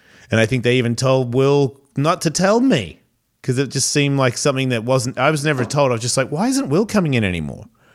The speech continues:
That's kind of seemed like how they handled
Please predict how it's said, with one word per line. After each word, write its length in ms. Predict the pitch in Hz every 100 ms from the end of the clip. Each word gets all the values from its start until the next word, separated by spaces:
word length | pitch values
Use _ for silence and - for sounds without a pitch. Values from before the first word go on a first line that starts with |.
| _ _
That's 240 | - - -
kind 260 | 120 113
of 100 | 101
seemed 320 | - 110 107
like 160 | 98 92
how 220 | 101 98
they 140 | 98 90
handled 600 | 104 113 95 85 -